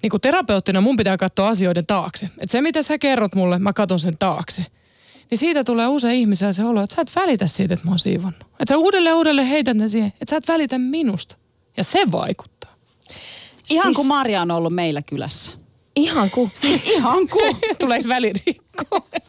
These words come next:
Speaker 2: Toi, toi, niinku siis i-, ihan kuin olisit ollut meillä, tiiäks? Toi sukkastori oli ihan niinku just.
Speaker 3: <laughs> Niin, tota, ö, mut mua kiinnostaa, ö, nyt tavallaan se, et, et oikeesti me puhutaan nyt orgasmista ja siitä, miten se on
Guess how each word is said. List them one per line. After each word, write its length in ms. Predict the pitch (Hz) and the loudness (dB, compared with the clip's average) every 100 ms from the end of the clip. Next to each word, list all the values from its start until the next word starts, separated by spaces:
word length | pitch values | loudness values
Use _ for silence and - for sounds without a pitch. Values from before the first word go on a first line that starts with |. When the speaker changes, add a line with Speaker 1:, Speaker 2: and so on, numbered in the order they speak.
| - | -6
Speaker 2:
Toi, 160 | 392 381 - | -2 -4 -2
toi, 140 | - 370 | -2 -2
niinku 320 | 311 392 403 | 0 0 0
siis 300 | 370 370 - - | 0 -2 -4 -12
i-, 100 | 330 508 | -8 -2
ihan 220 | 381 320 | 0 0
kuin 120 | 508 | 0
olisit 240 | 415 349 277 | 0 0 -2
ollut 280 | 262 226 | -2 0
meillä, 360 | 247 247 196 170 | 0 0 -2 -4
tiiäks? 260 | 165 180 - | -6 -8 -2
Toi 160 | 277 | -2
sukkastori 840 | 269 392 - 196 175 - 226 208 | 0 -2 -2 -4 -2 0 2 2
oli 160 | 208 226 | 0 2
ihan 240 | 262 208 | 2 4
niinku 240 | 156 143 143 | 2 0 -2
just. 400 | 139 139 - - - _ | -2 -2 -6 -10 -18 _
Speaker 3:
<laughs> 160 | 208 262 294 - 269 285 302 - | 0 2 2 2 2 4 4 2
Niin, 140 | 277 | 0
tota, 260 | 247 254 233 - - - - - | 0 0 -2 -4 -8 -12 -8 -2
ö, 100 | 262 - - | -2 -4 -4
mut 200 | 330 330 | -4 0
mua 160 | 370 | -2
kiinnostaa, 760 | - 403 403 339 - 294 277 - - | 2 2 2 0 0 0 2 -2 -8
ö, 260 | - - - | -14 -10 -2
nyt 160 | 277 - | -2 0
tavallaan 480 | 277 254 240 226 226 | -2 0 2 2 0
se, 380 | - - 269 240 - - | 0 0 0 0 -8 -6
et, 240 | 214 208 - _ _ _ _ - | -4 -4 -10 _ _ _ _ -4
et 120 | 214 | 0
oikeesti 400 | 262 269 262 226 | 0 0 0 0
me 100 | 220 | -2
puhutaan 340 | - 214 208 | -2 -2 0
nyt 140 | 202 - | 0 -2
orgasmista 680 | - 185 151 147 165 151 - | -2 0 0 -2 -2 -4 -2
ja 120 | 156 | -2
siitä, 280 | 160 214 208 | 0 0 0
miten 260 | 190 180 175 | 0 0 0
se 120 | 185 | 2
on 200 | 170 165 | 2 0